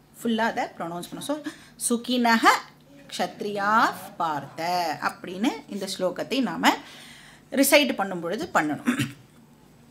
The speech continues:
இப்ப என்ன சொல்றார்? "இதை வந்து நீ உனக்கு கிடைச்ச இந்த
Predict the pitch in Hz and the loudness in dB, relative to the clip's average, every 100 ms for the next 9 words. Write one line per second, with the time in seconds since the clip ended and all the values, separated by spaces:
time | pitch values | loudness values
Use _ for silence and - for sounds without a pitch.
0 | - - - - - - - 254 254 294 | -14 -16 -20 -20 -20 -20 0 4 4 4
1 | 254 320 285 269 269 262 440 294 285 226 | 6 4 6 6 6 6 4 2 4 4
2 | 226 277 254 233 240 285 262 214 190 180 | 2 2 4 2 4 2 2 2 4 4